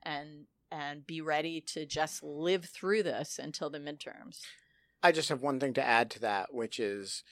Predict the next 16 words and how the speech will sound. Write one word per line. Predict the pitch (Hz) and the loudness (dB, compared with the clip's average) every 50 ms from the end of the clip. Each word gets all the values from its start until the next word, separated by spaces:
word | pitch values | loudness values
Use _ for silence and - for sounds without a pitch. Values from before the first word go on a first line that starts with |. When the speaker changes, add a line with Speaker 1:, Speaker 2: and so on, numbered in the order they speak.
| - _ _ _ - | -20 _ _ _ -4
Speaker 2:
you | 151 139 | -2 -2
know, | 117 107 104 101 - _ _ _ - | -2 -2 -4 -6 -8 _ _ _ 8
if | 156 151 147 151 156 - - - - - - _ _ _ _ _ _ _ _ _ _ _ _ _ _ _ _ _ _ _ _ _ - | 10 12 12 10 8 4 -4 -6 -8 -10 -12 _ _ _ _ _ _ _ _ _ _ _ _ _ _ _ _ _ _ _ _ _ 2
Mitch | 135 151 160 151 - - | 6 6 8 8 6 0
McConnell, | 160 139 - - - 147 135 135 131 120 113 110 110 104 | 0 -2 -2 0 4 4 6 6 6 4 2 0 0 -2
who | - 120 107 | -4 -6 -4
said | - - - 127 120 110 | -2 4 6 6 6 4
he | 110 - 127 113 | 2 -4 -6 -6
wants | 104 110 117 117 120 - - | -2 0 0 0 0 -2 -6
to | - - | -6 -2
see | 104 - - 127 | 0 0 2 2
a | 117 113 | 2 2
little | 113 113 113 113 | 2 0 0 0
bit | 117 - - | 0 0 0
less | 95 110 107 - - | 0 0 0 -2 -4
drama, | - - - 104 101 98 98 95 95 90 87 82 71 | -10 -6 -2 2 4 4 4 2 0 -4 -8 -10 -14